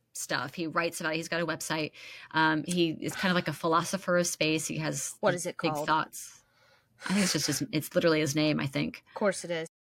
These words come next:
Speaker 1: But I know Katie's really upset about it. But if you guys want my hot take on it,
Speaker 2: <laughs>
Speaker 1: um, I don't like that Thad gets to tell people what he wants, like, give the details that he wants and look like some sort of James Bond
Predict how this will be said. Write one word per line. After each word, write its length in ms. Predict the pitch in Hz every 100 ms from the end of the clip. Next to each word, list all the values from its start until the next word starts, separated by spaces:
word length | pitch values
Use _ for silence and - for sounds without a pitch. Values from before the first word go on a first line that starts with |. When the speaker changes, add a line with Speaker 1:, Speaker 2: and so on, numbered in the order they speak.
| _
Speaker 1:
But 200 | - 233 -
I 80 | 190
know 120 | 185
Katie's 400 | 220 190 175 156
really 180 | 160 151
upset 200 | - 156
about 180 | 156
it. 60 | 156
But 80 | 165
if 180 | 214 214
you 60 |
guys 260 | 214 220 214
want 140 | 208
my 140 | 175 180
hot 240 | 190 -
take 300 | - - - - _ _ -
on 200 | 151 143
it, 80 | - - 831 880
Speaker 2:
<laughs> 380 | - - - -
Speaker 1:
um, 380 | 190 175 170 185 - - _ _ _ _ _ _ -
I 160 | 214
don't 220 | 226 226
like 260 | 190 202 208
that 180 | 196 151 _ -
Thad 320 | 180 165 160
gets 240 | 156 165 - -
to 580 | 175 160 160 156 151 151 - _ _ _ _ -
tell 260 | 196 165
people 560 | 175 196 196 180 180 - _ -
what 260 | 170 180
he 160 | 170 190
wants, 500 | 175 190 294 - -
like, 140 | 180
give 140 | - 180
the 60 |
details 380 | 180 185 220 202
that 60 | 208
he 120 | 185
wants 260 | 202 196 202
and 100 | 165
look 160 | 170 170
like 160 | 160
some 140 | - 156
sort 180 | 156
of 60 | 151
James 280 | 151 151 143
Bond 400 | 151 156 180